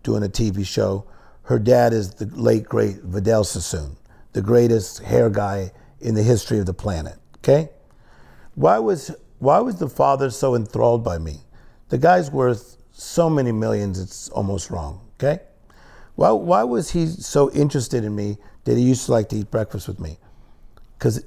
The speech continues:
he said I was a good listener. So as a young guy,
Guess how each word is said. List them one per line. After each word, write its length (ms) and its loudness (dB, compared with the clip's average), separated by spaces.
he 140 -2
said 200 2
I 100 4
was 140 0
a 40 -6
good 160 -2
listener. 500 0
So 320 2
as 240 0
a 60 4
young 400 2
guy, 520 0